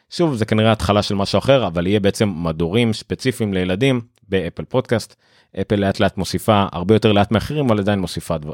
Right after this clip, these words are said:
אה, תוכן ועניין לתחום הפודקאסטים שלה. נחזור לאפל טיווי, ידיעה קצרה. אה, דווקא מבין כל השפות הזרות שאפל יכלה להתחיל איתם בתכני האפל טיווי פלאס,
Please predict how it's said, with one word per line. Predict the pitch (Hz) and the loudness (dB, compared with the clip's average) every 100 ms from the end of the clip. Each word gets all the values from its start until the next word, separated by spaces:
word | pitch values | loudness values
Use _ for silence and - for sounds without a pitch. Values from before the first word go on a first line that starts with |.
| - | -10
אה, | 78 76 - - | -10 -10 -10 0
תוכן | 95 85 90 82 | 0 0 -4 -4
ועניין | 76 80 87 87 80 _ _ _ | -6 -4 -2 -4 -8 _ _ _
לתחום | - - | -12 -10
הפודקאסטים | 76 - - 73 - 71 | -10 -14 -16 -18 -16 -16
שלה. | - - _ _ _ _ _ _ _ _ _ _ _ _ _ _ _ _ _ _ _ _ _ _ | -16 -20 _ _ _ _ _ _ _ _ _ _ _ _ _ _ _ _ _ _ _ _ _ _
נחזור | 85 - 98 113 | -12 -6 0 0
לאפל | 107 104 107 | 2 0 -2
טיווי, | - 90 87 139 139 127 | -4 -8 -2 0 2 0
ידיעה | 95 90 92 | -2 -4 -6
קצרה. | - - 104 123 123 110 _ _ - | -6 -4 0 2 0 -4 _ _ -12
אה, | 76 87 87 - _ _ _ _ - | -8 -6 -8 -12 _ _ _ _ -16
דווקא | 120 131 - - 208 185 | -4 -4 -2 0 0 0
מבין | 123 107 143 165 | -2 0 -2 0
כל | 165 | 0
השפות | 160 123 - 143 | 2 -2 -2 0
הזרות | 113 90 87 120 | 0 0 0 2
שאפל | 107 127 107 | 2 2 0
יכלה | 78 101 | 0 0
להתחיל | 98 80 98 - - 113 | 0 -2 -6 -8 -4 -2
איתם | - 85 | -2 -2
בתכני | 80 - - 92 | -4 -4 -4 -2
האפל | 98 - | -2 -2
טיווי | 104 92 | -2 -2
פלאס, | 95 139 135 | 0 0 0